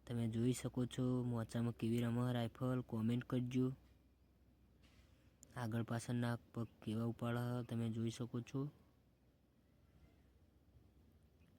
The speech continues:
રંજીત ને જસાલાલ બે જણા ઉપર ચડી જાય, ચોકડું પકડીને ઊભા રહે, તમે જોઈ શકો છો.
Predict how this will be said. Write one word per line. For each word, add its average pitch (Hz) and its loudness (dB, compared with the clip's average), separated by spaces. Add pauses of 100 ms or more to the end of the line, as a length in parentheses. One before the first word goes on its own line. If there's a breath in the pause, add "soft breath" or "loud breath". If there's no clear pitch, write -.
(580)
રંજીત 117 2
ને 123 0 (160)
જસાલાલ 120 -2
બે 117 0
જણા 117 -2
ઉપર 117 -4
ચડી 117 0
જાય, 127 0 (200)
ચોકડું 113 -4
પકડીને 117 -2
ઊભા 117 -2
રહે, 123 0 (120)
તમે 120 0
જોઈ 117 0
શકો 127 0
છો. 131 0